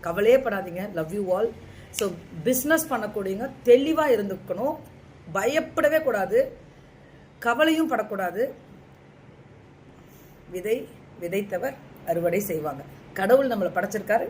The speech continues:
உங்களுக்குன்னு என்ன அமைப்பு இருக்கோ அது நடக்கும். யாரையும் பார்த்து போட்டி போட வேணாம், பொறாமைப்பட வேணாம், யாரோ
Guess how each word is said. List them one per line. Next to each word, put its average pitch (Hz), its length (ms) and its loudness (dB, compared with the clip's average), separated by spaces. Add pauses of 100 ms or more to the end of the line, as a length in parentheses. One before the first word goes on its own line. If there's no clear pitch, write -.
உங்களுக்குன்னு 247 400 -2
என்ன 226 240 0
அமைப்பு 202 280 -2
இருக்கோ 175 140 -4
அது 202 140 0
நடக்கும். 151 540 -10 (280)
யாரையும் 202 260 2
பார்த்து 208 200 0
போட்டி 190 220 -2
போட 185 180 -2
வேணாம், 196 240 -2
பொறாமைப்பட 190 440 -2
வேணாம், 185 240 -2
யாரோ 190 320 0